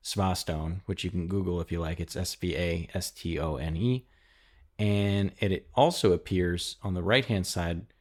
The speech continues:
Uh, it looks like one of the stock images of one of their hoodies. Uh, and what we're looking at here,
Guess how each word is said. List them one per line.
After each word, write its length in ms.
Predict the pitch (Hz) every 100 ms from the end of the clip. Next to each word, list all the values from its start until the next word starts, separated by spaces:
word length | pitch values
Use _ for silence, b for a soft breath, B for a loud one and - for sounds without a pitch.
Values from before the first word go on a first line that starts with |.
| _ _ -
Uh, 300 | 85 80 76 - _
it 60 | 107
looks 220 | 107 -
like 140 | 107 98
one 120 | 95
of 60 |
the 80 | 85
stock 320 | - 95 92
images 340 | 92 90 87 82
of 80 | 85
one 100 | 85
of 60 |
their 180 | 78 87 -
hoodies. 540 | 113 87 78 85 - - _ _ _ _ _ _ _ -
Uh, 460 | 95 90 87 87 - -
and 460 | 101 95 92 92 92
what 140 | 92
we're 100 | 98
looking 420 | 107 156 208 190 139
at 180 | 110 92
here, 480 | 98 92 87 92